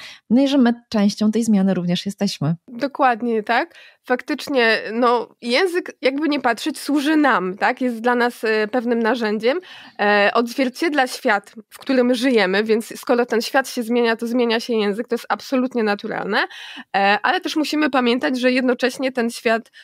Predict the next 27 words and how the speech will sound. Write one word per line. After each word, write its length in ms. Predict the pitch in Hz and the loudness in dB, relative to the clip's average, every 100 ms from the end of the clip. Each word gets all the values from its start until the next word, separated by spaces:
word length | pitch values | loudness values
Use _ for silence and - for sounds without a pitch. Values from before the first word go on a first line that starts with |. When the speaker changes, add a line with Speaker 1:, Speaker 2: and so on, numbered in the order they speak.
| _ | _
Speaker 2:
e, 160 | 214 214 | 0 2
konstruuje, 760 | 247 247 - 247 226 190 123 | 2 -2 -4 -2 0 -2 -4
tak? 300 | - 101 - _ - - | -4 -4 -4 _ -20 -8
E, 680 | 202 196 196 202 196 202 202 - | -2 2 4 4 4 4 2 0
odpowiada 640 | 226 - 240 233 233 208 | -2 0 2 2 4 0
za 220 | 214 220 214 _ _ | 2 0 -2 _ _
obrazy, 460 | 214 214 214 226 226 | -2 2 2 0 -6
które, 280 | - 226 208 | -4 -2 -2
powiedzmy, 420 | 208 233 220 220 | 0 -2 -2 -4
powstają 600 | 208 - - 214 208 202 | -6 -8 -2 0 0 0
też 260 | 208 196 - | -4 -4 -8
w 120 | 208 | -2
naszej, 380 | 214 208 202 208 - - - | 0 0 -2 -2 -6 -20 -10
e, 380 | 208 202 196 202 | 0 2 4 2
głowie. 440 | 196 220 190 175 - _ - - | 2 2 2 -2 -10 _ -20 -4
I 280 | 226 226 - | -2 -2 -2
mam 220 | 240 247 | 0 0
takie 200 | 277 262 | 0 -2
wrażenie, 460 | 240 240 254 262 240 | 0 2 2 4 4
że 120 | 240 | 2
niektórym 400 | 240 240 254 247 | 0 0 0 0
po 100 | 247 | 0
prostu 480 | 226 233 - 240 233 - - _ | -2 -4 -2 -2 -2 -4 -20 _
trudno 360 | - 262 247 233 | -2 0 2 0
się 360 | 240 196 196 | 2 2 2
z 120 | 214 - | -2 -8
tym 280 | 190 190 | -4 -4